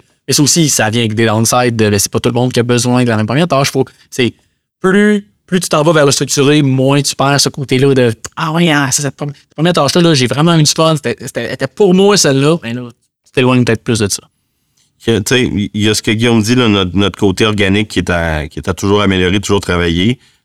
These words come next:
Speaker 2: Je pense que ça passe aussi par exposer le plus de monde possible à ce process-là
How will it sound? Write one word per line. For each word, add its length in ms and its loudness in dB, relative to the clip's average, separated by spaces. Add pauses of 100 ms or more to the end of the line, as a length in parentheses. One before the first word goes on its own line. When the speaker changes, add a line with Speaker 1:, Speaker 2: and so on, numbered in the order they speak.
Speaker 2:
Je 100 -20
pense 200 -2
que 80 0
ça 160 -2
passe 320 -2
aussi 240 0
par 480 -2
exposer 760 0
le 200 0
plus 220 -2
de 40 0
monde 260 0
possible 400 0
à 60 0
ce 140 -2
process-là 640 -2